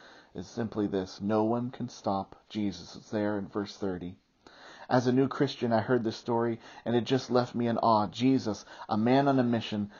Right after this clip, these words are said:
slips out of the crowd. He just walks right through the crowd and, and goes on his own way. And as a new Christian, I remember hearing that going, "Ah, yeah, he's an escape artist. Nobody can touch him.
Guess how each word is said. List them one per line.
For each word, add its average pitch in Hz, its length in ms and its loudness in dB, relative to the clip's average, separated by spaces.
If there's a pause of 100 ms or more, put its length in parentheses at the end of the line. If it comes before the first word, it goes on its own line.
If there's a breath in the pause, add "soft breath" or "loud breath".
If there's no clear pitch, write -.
(140 loud breath)
slips - 580 2
out 147 160 8
of 151 100 8
the 147 80 2
crowd. 123 380 6
He 147 140 -2
just 170 200 -2
walks 160 400 4 (280 loud breath)
right 185 200 6
through 190 200 4
the 170 80 0
crowd 151 340 4
and, 143 80 0
and 127 140 2
goes 160 320 6
on 156 140 6
his 151 200 -2
own 139 280 2
way. 117 340 2 (320 loud breath)
And 120 160 2
as 127 140 4
a 127 40 6
new 139 160 4
Christian, 135 400 2
I 120 60 4
remember 123 260 2
hearing 127 260 4
that 113 120 0
going, 107 240 -2
"Ah, - 300 -6
yeah, 117 300 -2
he's 127 200 -2
an 107 80 -4
escape 113 420 0
artist. 90 420 0 (320 loud breath)
Nobody 127 300 6
can 113 140 -2
touch 110 300 -2
him. 92 180 -8